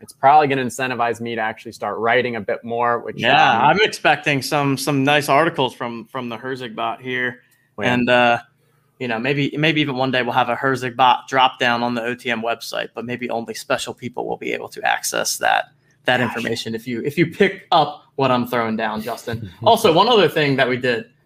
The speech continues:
Speaker 2: we changed the graphs. We changed the graphs a bit here. So let me, uh, I'll pull up a J-, this John Collins. Why not?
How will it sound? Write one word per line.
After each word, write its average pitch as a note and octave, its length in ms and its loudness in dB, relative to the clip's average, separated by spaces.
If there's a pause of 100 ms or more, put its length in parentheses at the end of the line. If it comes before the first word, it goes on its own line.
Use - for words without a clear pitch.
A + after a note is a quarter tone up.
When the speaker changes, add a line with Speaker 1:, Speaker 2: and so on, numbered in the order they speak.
(160)
Speaker 2:
we C#3+ 80 0
changed G#3 280 4
the D#3 60 2
graphs. - 640 -2 (1300)
We C3 80 -14
changed F3 260 -2
the F3+ 60 -4
graphs D3 320 0
a A2+ 40 -12
bit A2+ 160 -14
here. A#2 200 -16
So - 140 -12
let D#3 100 -6
me, D3+ 160 -4
uh, C#3 320 -2 (1160)
I'll A3 80 -14
pull F#3+ 200 -8
up F#3+ 100 -12
a F3+ 60 -10
J-, E3 260 -10
this E3+ 240 -10
John D#3+ 240 -4
Collins. C3+ 400 -6
Why B2+ 140 -4
not? - 220 -6